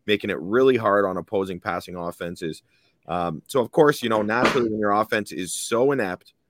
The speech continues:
the s-, points are gonna be scored and you're gonna lose games. You can't win a game with defense alone, especially just the back half of it. Uh, but they've been the M V P 'cause they're the reason the Bucs are one,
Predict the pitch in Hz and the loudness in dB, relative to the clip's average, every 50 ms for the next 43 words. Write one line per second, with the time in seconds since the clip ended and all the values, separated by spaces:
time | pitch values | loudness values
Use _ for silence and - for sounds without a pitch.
0 | _ _ _ _ _ _ - - - - - - 156 151 147 160 143 143 131 123 | _ _ _ _ _ _ -10 -10 -10 -12 -6 -4 -2 -2 0 0 0 0 0 -2
1 | 117 - - 127 143 139 117 101 104 120 117 101 107 113 98 85 - 95 113 123 | -4 -2 0 2 2 2 0 0 -2 -2 -2 0 0 -2 -2 -2 -4 -4 -2 -2
2 | 107 87 78 - - 80 - 139 135 104 52 73 95 110 117 120 113 87 92 92 | -4 -4 -8 -10 -12 -8 -6 -6 -6 -6 -6 -6 -4 -4 -4 -4 -4 -6 -4 -4
3 | 98 104 110 104 95 90 90 - _ 104 107 104 - 92 85 85 - 85 90 101 | -2 -2 -2 -4 -4 -6 -8 -8 _ -8 -8 -6 -6 -6 -6 -6 -6 -6 -4 -4
4 | 101 95 87 73 - _ _ _ _ - - 117 120 - - 120 104 101 - 104 | -4 -4 -6 -8 -10 _ _ _ _ -8 -4 -2 -2 -2 -2 -4 -4 -4 -4 -4
5 | 82 90 101 95 98 - 107 98 101 101 - 95 101 101 98 - - _ _ _ | -2 0 -2 -2 -2 -4 -6 -6 -6 -6 -6 -4 -2 -2 -2 -2 -6 _ _ _
6 | _ _ - 82 98 98 - 104 90 101 123 139 127 131 135 127 127 123 120 117 | _ _ -4 -2 -2 0 0 -2 2 2 2 4 4 2 0 0 0 0 -2 -2
7 | 110 - 135 117 - 107 98 117 131 131 127 113 120 123 117 110 110 104 95 110 | -4 -4 -4 -4 -4 -2 0 2 2 2 2 2 0 0 -2 -2 -4 -2 -2 -2
8 | 107 - - 101 95 104 117 117 | -2 -2 -4 -4 -4 -4 -4 -4